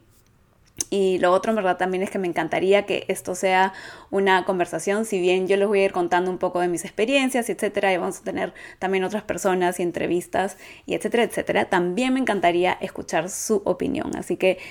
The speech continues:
las voy a mandar a mi Instagram, que ahorita es Health School, He-, Health School, que es H E A L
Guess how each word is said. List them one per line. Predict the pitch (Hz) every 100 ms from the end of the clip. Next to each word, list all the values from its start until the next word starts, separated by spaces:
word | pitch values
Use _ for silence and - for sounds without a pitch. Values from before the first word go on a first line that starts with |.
| - -
las | 185 190
voy | 202
a | 202 196
mandar | - 175 180 196 202 -
a | 190
mi | 185 175 180 -
Instagram, | 269 262 254 247 240 240 247
que | 185
ahorita | 170 196 190
es | 190 - -
Health | 214 202
School, | - 220 226 226 - - - - - -
He-, | 220 214 - -
Health | 202 190
School, | 226 208
que | 180
es | - -
H | 202 202 233 220 220 - _
E | 185 190 196 - -
A | 180 185 - _
L | - 175 175 180 247